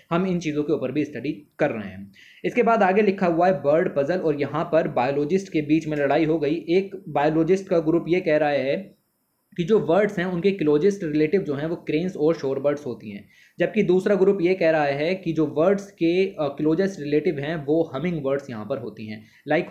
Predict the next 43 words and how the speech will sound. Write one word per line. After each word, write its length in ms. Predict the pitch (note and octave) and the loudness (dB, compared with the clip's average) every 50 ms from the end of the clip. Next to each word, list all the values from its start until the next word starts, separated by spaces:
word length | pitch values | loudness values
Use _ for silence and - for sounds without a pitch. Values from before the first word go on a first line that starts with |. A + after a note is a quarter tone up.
| - D#3 | 0 0
hovering 380 | D#3+ D#3 F3 F#3 F3 D#3 C3+ C3 | 2 2 2 0 0 -2 -2 -2
birds 220 | C3+ C#3 - C3+ | -4 -4 -4 -8
यहाँ 140 | A#2 G#2+ G#2+ | -10 -10 -8
पर 140 | - C3 - | -8 -8 -8
होती 300 | - G#2+ - - G#2 G2 | -10 -12 -12 -12 -16 -16
हैं। 160 | - - - _ - - - _ - | -16 -18 -20 _ -20 -20 -12 _ 0
तो 60 | G3+ | 2
इन 100 | G#3 G#3 | 4 6
दोनों 220 | G3+ G3+ G#3+ A3 A3+ | 6 4 4 4 2
के 120 | G#3+ G#3 | 2 2
बीच 260 | F3+ E3 F3 F3 - | 2 0 -2 -4 -4
में 160 | E3+ F3+ G3 E3+ | -4 -2 0 0
जो 100 | D3 C3+ | 0 0
है 100 | D3 D#3 | 0 0
वो 80 | D#3+ | 0
लड़ाई 280 | D3+ C#3 C3 C#3+ E3 D#3+ | 0 2 2 2 2 2
हो 80 | C#3 | 2
गई 180 | B2+ C#3+ E3+ F#3+ | 0 0 0 0
कि 120 | F#3 F#3 | -2 -2
क्या 240 | - - - F3 F3 | -4 -2 0 0 0
हमें 600 | F3 E3+ - C3 C3 C3+ D#3 F3+ F#3+ D#3+ C#3 B2 | 0 0 -2 -6 -8 -6 -2 -2 -2 -2 -2 -2
बर्ड्स 360 | B2 C#3+ E3 F#3 F#3 F3+ - | 0 2 2 2 0 -2 -6
का 200 | - - D3 D#3 | -6 -2 -2 0
जो 200 | D#3 D3+ D3 D3+ | 0 0 0 -2
ट्री 340 | D#3+ D3+ - - F3 G3 G3 | -2 -2 -2 -2 0 2 2
है 200 | D#3 D3+ C#3+ D3+ D#3 | 2 2 2 0 0
उसको 200 | C3+ - D#3+ D3 | -2 -4 -4 -4
चेंज 300 | D3+ D3+ C#3+ D3+ D3+ D3+ | -4 -4 -8 -8 -6 -6
करना 220 | D3 C#3+ C#3+ D3 | -6 -6 -6 -6
पड़ेगा। 300 | - C3+ C3 C#3+ D3+ C#3 | -4 -4 -2 -2 -2 -2
बर्ड्स 280 | A#2 B2 C#3 C#3+ C#3+ - | -2 -2 -2 -4 -2 -2
का 100 | D#3 C#3+ | -4 -4
ट्री 180 | - D3 D3 | -4 -4 -6
का 100 | D3 D3+ | -6 -6
मतलब 260 | C3+ C3 C3 D3 C#3+ | -6 -6 -4 -4 -4
क्या 160 | - - D#3+ C#3 | -2 -2 -2 0
है 220 | D3 F3 G3+ G3+ - - - _ _ - | 0 -2 -4 -6 -8 -16 -20 _ _ -2
कि 60 | E3+ | 0
उनका 200 | E3 E3 F#3 E3+ | 2 2 2 2
जो 120 | E3+ F3+ | 2 2
स्टैंडर्ड 760 | D#3+ - D#3+ C#3+ C#3+ D3 D#3+ F3 F#3+ G3 F#3 F#3+ F#3 F#3+ - | 0 0 -2 -2 -2 0 2 4 4 4 2 2 0 -2 0
tree 160 | E3+ E3+ E3+ E3+ E3 | 2 2 4 2 2
of 100 | - | 0